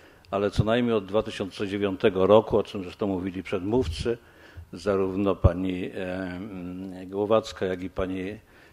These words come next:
profesor Grabowska, umowa była dyskutowana zarówno w Parlamencie Europejskim, jak i była konsultowana pomiędzy rządem a, e, organizacjami społecznymi, więc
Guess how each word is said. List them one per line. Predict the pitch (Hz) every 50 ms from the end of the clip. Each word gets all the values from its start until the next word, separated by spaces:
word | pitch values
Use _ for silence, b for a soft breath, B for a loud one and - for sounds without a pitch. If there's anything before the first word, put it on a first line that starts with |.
| b b
profesor | 104 92 95 92 - 104 95
Grabowska, | 92 95 92 85 104 113 113 - - - - 165 156 170 175 175 175 175 170 208 240 - - - 214 220 -
umowa | - 170 170 165 151 147 131
była | 120 123 127 120 120 120 117 110 110 110 - -
dyskutowana | 190 131 - - - - - 98 - - 95 95 101 98 92 92 92
zarówno | 90 90 90 95 90 87 95 87
w | - -
Parlamencie | 98 98 95 104 110 113 123 131 131 131 - - 123
Europejskim, | 113 117 117 127 113 - 135 131 123 120 - - - - 180 180 - B B B B B B B B B B B
jak | 104 101 107 117 123 120 117
i | 120 113
była | 101 107 113 117 113 110
konsultowana | - - - 123 - - 104 104 98 - 107 101 98 104 110 113 110 113 110
pomiędzy | - 98 95 98 101 104 104 104 90 90 98 92
rządem | 90 104 107 110 110 101 110 117 120 143 - _ b b b b b b b b b b
a, | b 104 104 110 110 113 120
e, | 117 127 131 185 208 123 113 104 104 104 101 101 101 101 104 104 104 101 113 117 B B B B B B - - _ _ _ _
organizacjami | - 107 98 110 110 101 117 110 - - 147 143 120 101 85
społecznymi, | - - - 90 85 85 - - - 90 87 85 87 90
więc | 104 107 107 - - - -